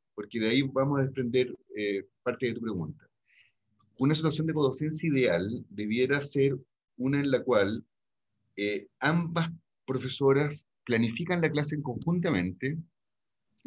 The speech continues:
pero tienen particular atención en que se esté pasando exactamente la misma materia, ¿ya?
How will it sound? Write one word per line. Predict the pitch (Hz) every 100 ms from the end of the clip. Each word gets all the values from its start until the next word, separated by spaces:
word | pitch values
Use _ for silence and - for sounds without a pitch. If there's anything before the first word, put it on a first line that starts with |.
| - _ - - - - _ _ _ _ -
pero | 127 135 139 - _ - -
tienen | 165 180 190 190 -
particular | 135 127 - 135 135 165
atención | 190 196 175 - 120 110 120 139 139
en | 123 135 120
que | - 131 127 - _ _ _ _
se | - 143
esté | 139 -
pasando | 185 185 - 180 185 165
exactamente | 165 - 196 _ 185 180 180 180
la | 151
misma | 165 170 175
materia, | 156 143 151 92 120 190 - _ -
¿ya? | 104 135